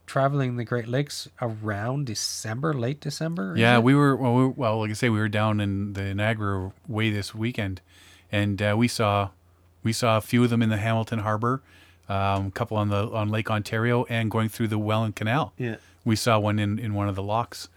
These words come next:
Speaker 2: And, uh, yeah, so they're still going through now, and it's end of, you know, end of, uh, November here. Um,
Speaker 1: Like, Freya Hoffmeister, she had the advantage of doing Australia, so that's,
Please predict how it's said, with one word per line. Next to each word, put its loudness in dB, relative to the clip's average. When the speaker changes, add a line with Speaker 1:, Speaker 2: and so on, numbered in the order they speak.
Speaker 2:
And, -2
uh, 2
yeah, 4
so 0
they're 4
still 4
going 2
through -2
now, 4
and 0
it's -8
end -2
of, -8
you -6
know, -2
end -4
of, -6
uh, 0
November -2
here. -6
Um, 0
Speaker 1:
Like, 0
Freya 4
Hoffmeister, 2
she -2
had 4
the 2
advantage 0
of -6
doing 2
Australia, 2
so -2
that's, 0